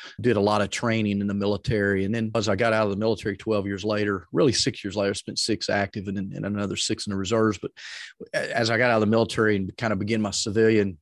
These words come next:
life, it was, I, I more gravitated toward learning and, and development type roles. And so over the years, all my background's kind of healthcare leadership. All my years have been really just developing people, developing myself, then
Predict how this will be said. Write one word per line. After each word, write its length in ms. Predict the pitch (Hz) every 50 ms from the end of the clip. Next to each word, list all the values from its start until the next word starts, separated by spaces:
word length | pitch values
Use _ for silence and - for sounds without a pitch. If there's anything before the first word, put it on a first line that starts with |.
| _ -
life, 460 | 110 107 113 107 101 98 95 - -
it 100 | 107 -
was, 220 | 107 101 - - - - - - - _
I, 140 | - 113 113
I 200 | - - 104 104 - _
more 260 | 117 120 131 127 110 90
gravitated 640 | 110 113 110 110 107 101 - 113 104 104 101 95
toward 300 | - 110 107 104 101 98
learning 500 | 98 101 104 104 104 107 107 101 98 98
and, 160 | 95 92 95 - -
and 120 | 101 98
development 540 | 95 92 90 104 101 107 104 73 95 - -
type 300 | - - - 101 92 - -
roles. 560 | 95 101 107 110 101 98 95 87 85 - - - - - - - - - -
And 120 | 107 107 101
so 200 | - - 117 113
over 120 | 117 107
the 80 | 101 101
years, 380 | 101 110 113 113 107 104 98 - -
all 160 | - - 120 113
my 120 | 110 104
background's 580 | 92 107 101 101 92 98 104 98 98 90 - - _ _ -
kind 160 | - 113 98
of 60 | 90
healthcare 480 | - - 110 107 - - - 104 95 90
leadership. 380 | 104 104 104 95 - 104 98 -
All 160 | 101 104 104
my 100 | 101 95
years 300 | 98 104 113 107 98 -
have 80 | - -
been 160 | 92 98 95
really 240 | 104 117 113 101 92
just 200 | 95 92 - -
developing 600 | 95 95 95 110 104 107 101 - 104 95 90 85
people, 480 | - - 113 101 - 104 101 95 - - - - - - -
developing 360 | 113 131 143 - - 135 113
myself, 480 | 110 104 - - - 123 117 110 104 -
then 260 | 104 98 98 95